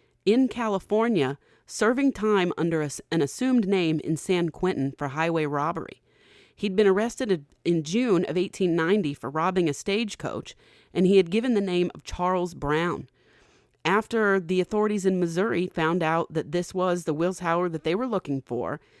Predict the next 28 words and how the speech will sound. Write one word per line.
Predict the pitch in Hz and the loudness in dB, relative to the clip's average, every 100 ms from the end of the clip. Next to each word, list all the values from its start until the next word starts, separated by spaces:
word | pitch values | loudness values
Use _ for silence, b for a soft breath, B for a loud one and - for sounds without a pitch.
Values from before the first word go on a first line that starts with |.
| b b | b b
they | 147 165 180 | -2 0 0
asked | 185 190 - | 0 -2 -2
the | |
governor | 180 190 180 170 | -2 0 0 -2
of | - | -2
California | 170 175 170 190 180 170 156 | -4 -4 0 2 2 2 -2
to | - 143 - | -4 -6 -6
pardon | - 214 262 247 151 | -4 0 0 2 0
him | 156 147 139 151 | 0 0 0 0
on | - 151 | 0 -2
the | 151 | -2
charges | 175 170 170 | -2 -4 -6
he | - | -10
faced | 180 160 - | -4 -4 -4
in | 139 | -6
California | 160 123 - 247 233 156 147 b b b _ | -4 -6 -2 0 4 4 2 b b b _
so | - | 0
that | 165 | 2
he | 175 | 2
could | 180 160 | 0 -2
be | 165 - | -2 -4
extradited | 175 - 180 170 160 | -6 -4 -2 -2 -2
back | 151 156 - | -4 -4 -2
to | |
Missouri | 160 151 233 240 156 151 - b b b b _ | -2 0 2 2 2 -2 -6 b b b b _
for | 170 | -2
the | 156 | 0
murder. | 170 175 - | 2 2 0